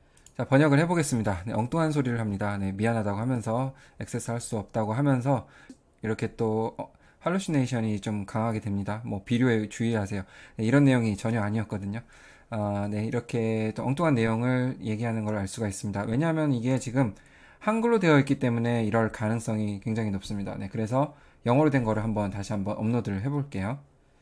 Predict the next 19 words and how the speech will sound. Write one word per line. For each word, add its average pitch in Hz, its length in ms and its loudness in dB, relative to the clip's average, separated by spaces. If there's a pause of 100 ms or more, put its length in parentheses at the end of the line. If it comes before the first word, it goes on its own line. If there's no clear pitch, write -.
(300)
네, 113 80 -6
이걸 135 240 6
누르면 127 720 4
이제 120 140 -2
파일을 185 360 4
누르면 123 280 2
업로드를 117 340 0
할 135 80 0
수 139 120 -6
있고 139 320 -2
아니면은 120 560 -2
자, 120 100 -10
위에 123 720 0 (300)
이렇게 - 280 -8
해서 170 340 2 (100)
갖다 - 220 -2
놓으면은 110 540 2 (680)
업로드가 110 440 0
됩니다. 95 400 -4